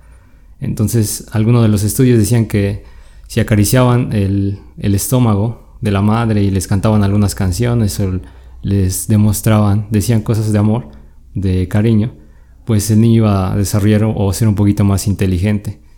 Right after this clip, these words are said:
Quizás si lo vemos de otra manera, pues también al-, alguien pudiera decir, "No, pues, este, Juanito",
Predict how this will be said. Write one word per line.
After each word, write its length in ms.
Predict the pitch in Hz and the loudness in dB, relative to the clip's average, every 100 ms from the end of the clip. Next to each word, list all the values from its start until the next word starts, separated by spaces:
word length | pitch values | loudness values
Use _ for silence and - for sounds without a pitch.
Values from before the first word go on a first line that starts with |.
| - - - - - - - | -20 -20 -20 -20 -20 -20 -6
Quizás 240 | 98 113 | 0 2
si 80 | 117 | 2
lo 100 | 113 | 4
vemos 180 | 117 110 | 4 2
de 80 | |
otra 180 | 113 110 | 2 2
manera, 340 | 104 110 113 117 | 4 2 2 0
pues 180 | 107 | -2
también 220 | 107 104 104 | 2 2 4
al-, 160 | 104 107 | 2 0
alguien 340 | 107 104 98 | 2 2 0
pudiera 300 | - 104 104 | 0 2 2
decir, 260 | 101 117 117 | 0 -2 -2
"No, 160 | 139 | -2
pues, 460 | 135 110 - - - | -4 -4 -6 -10 -10
este, 440 | 107 104 - 107 104 | -10 -10 -8 -8 -6
Juanito", 840 | - 107 131 156 - 175 170 | -2 2 2 0 -4 -6 -6